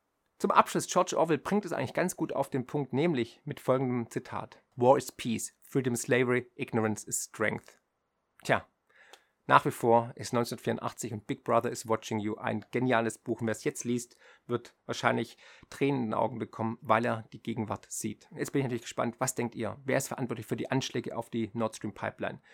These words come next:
Wer ist interessiert an der Eskalation? Wird es eskalieren?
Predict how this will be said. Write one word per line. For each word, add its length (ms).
Wer 160
ist 120
interessiert 460
an 120
der 140
Eskalation? 720
Wird 180
es 100
eskalieren? 560